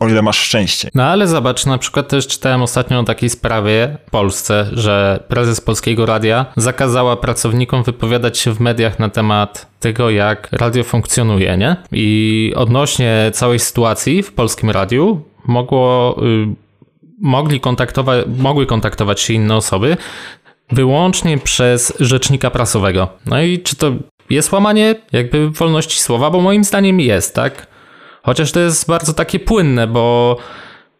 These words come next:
Speaker 2: wypowiadać się źle o pracodawcy, no, teoretycznie nie wypa-, nie, nie, nie wypada, nie? Jeżeli w sumie jest twoim pracodawcą i sobie tam żyjesz, masz z tego pieniądze. No właśnie, to jest też takie płynne, nie?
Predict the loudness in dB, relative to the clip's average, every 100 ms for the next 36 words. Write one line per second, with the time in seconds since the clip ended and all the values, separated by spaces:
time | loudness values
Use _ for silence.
0 | _ -2 -2 0 2 2 0 -2 -2 0
1 | 2 2 0 -2 -2 -2 -2 0 2 0
2 | -2 -18 -2 0 2 2 0 2 2 0
3 | 0 0 2 4 4 4 4 4 4 4
4 | 2 2 2 0 0 0 2 2 2 2
5 | 2 2 0 -2 0 0 2 2 0 -2
6 | -8 _ -4 -4 -2 -2 -2 -2 -2 0
7 | -2 0 0 0 0 0 0 0 -2 -4
8 | -4 -6 -8 -6 -4 -2 0 2 2 2
9 | 2 0 -6 -14 -20 -20 -20 -20 -8 -2
10 | -2 0 -2 -2 0 0 0 0 0 2
11 | 0 0 0 0 0 -2 -2 -4 -2 0
12 | 2 2 0 0 0